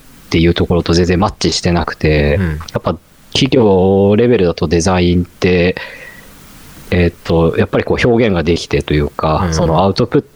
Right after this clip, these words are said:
Speaker 1: トの責任、プロ、クオリティ管理、
Speaker 2: うん。
Speaker 1: クリエイティブのクオリティ管理ができて、まずはデザイナー。で、
Speaker 2: うん。
Speaker 1: そっ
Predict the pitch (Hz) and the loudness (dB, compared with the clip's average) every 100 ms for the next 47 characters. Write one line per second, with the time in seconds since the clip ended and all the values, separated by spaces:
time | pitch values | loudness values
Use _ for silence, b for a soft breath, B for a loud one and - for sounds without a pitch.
0 | - 98 85 80 80 78 101 95 82 - | -2 2 4 4 2 2 2 2 -2 -6
1 | - 92 92 90 87 87 - - - 107 | -6 -2 0 2 0 -2 -6 -16 -4 -2
2 | 101 98 101 101 - - 98 92 - 90 | 2 2 2 0 -2 0 0 0 0 -2
3 | - 92 76 69 73 101 - - 95 76 | -2 -2 -2 -4 -2 -2 -4 -6 -4 -4
4 | 82 - - - - - - - - - | -6 -14 -20 -20 -16 -16 -16 -20 -8 -2
5 | 110 110 117 160 139 107 95 104 107 87 | 0 2 2 2 0 0 -2 0 0 0
6 | 82 104 123 - - 160 95 95 90 78 | 0 0 -4 -6 0 2 2 0 0 -2
7 | 78 73 73 71 69 - - 107 - | -2 -2 -4 -4 -4 -6 -4 -2 -2